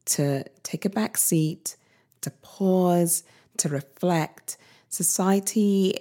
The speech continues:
is so much about celebrating climbing the ladder, but never about celebrating the decision to, I don't know, jump off the ladder, right?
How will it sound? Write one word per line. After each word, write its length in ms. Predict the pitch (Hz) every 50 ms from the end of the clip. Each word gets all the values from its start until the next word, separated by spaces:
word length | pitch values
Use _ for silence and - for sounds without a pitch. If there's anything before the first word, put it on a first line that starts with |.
| - -
is 340 | 165 160 151 147 147 - - -
so 600 | - - - - - - - 175 175 180 180 185
much 400 | 185 175 160 156 - - - -
about 380 | - - 143 135 131 - -
celebrating 840 | - - - 151 156 151 - 151 143 139 143 - - 156 139 143 147
climbing 580 | - - - - - 220 220 226 247 240 226
the 100 | 233 233
ladder, 640 | 220 196 185 180 185 180 180 175 170 170 170 170 175 - - - - - - _ _ _ _ -
but 120 | 170 175
never 320 | 165 175 208 233 330 349 370
about 380 | 349 - 240 220 - - -
celebrating 640 | - 165 165 170 165 170 165 151 156 - - 160 147
the 100 | 147 147
decision 480 | 147 156 - - - 143 147 - 143 147
to, 420 | - - - 143 139 139 147 - - _ -
I 100 | - 165
don't 120 | 156 147
know, 180 | 135 - - 151 - _ _ _ _ _ _ - 156
jump 320 | 147 - 147 135 - -
off 220 | 127 113 - - -
the 80 | 127
ladder, 360 | 120 113 - - - 65 - - _ _ _ _
right? 320 | - - 135 151 156 -